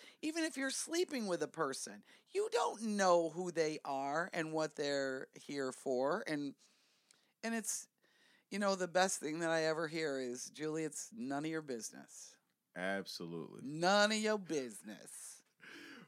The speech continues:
Speaker 2: And we're gonna end it there, ladies and gentlemen.
Speaker 1: <laughs>
Speaker 2: It's
Speaker 1: Ladies and
Speaker 2: none of,
Speaker 1: gentlemen,
Speaker 2: it's
Speaker 1: it's
Speaker 2: none
Speaker 1: none
Speaker 2: of
Speaker 1: your
Speaker 2: your
Speaker 1: business.
Speaker 2: business.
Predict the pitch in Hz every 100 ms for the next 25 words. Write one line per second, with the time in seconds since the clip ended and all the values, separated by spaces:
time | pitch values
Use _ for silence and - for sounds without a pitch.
0 | - 120 120 123 143 147 139 - 131 139
1 | 123 107 120 123 117 113 110 104 101 -
2 | - 180 247 208 254 - 302 - - 285
3 | - 359 220 - 240 277 320 - 302 302
4 | 294 285 214 - 175 302 320 320 320 320
5 | 294 302 294 285 254 247 214 180 214 -